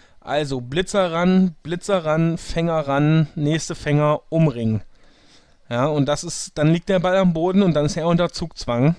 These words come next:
Und dann vielleicht noch zwei Feldspieler mit dazu. Das muss man halt gucken, wie es ist. Aber das ist so die Spielart und Weise, wie man macht. Die eigene Offensive ist so oder so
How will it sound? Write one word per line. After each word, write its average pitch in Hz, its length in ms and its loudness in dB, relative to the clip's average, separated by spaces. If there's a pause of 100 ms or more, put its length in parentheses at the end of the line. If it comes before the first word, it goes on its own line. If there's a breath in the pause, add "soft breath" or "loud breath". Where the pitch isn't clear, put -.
(540 soft breath)
Und 135 180 0
dann 151 140 2
vielleicht 165 360 -4
noch 185 140 0
zwei 180 200 -2
Feldspieler 165 460 -4
mit 147 140 0
dazu. 143 300 -8
Das 143 160 -8
muss 156 140 -4
man 160 120 -2
halt 156 140 -4
gucken, - 220 -8
wie 147 60 -8
es - 80 -14
ist. 139 240 -12
Aber 131 340 -4 (360 loud breath)
das 156 180 -2
ist 185 160 -8
so 170 120 -2
die 156 120 -6
Spielart 151 580 -6
und 139 220 2
Weise, 139 280 -4
wie 143 60 -4
man 135 220 2
macht. - 340 -8 (600 loud breath)
Die 147 80 -8
eigene 202 320 2
Offensive 196 480 0
ist 190 140 -6
so 170 60 -10
oder 170 180 -2
so 180 400 -2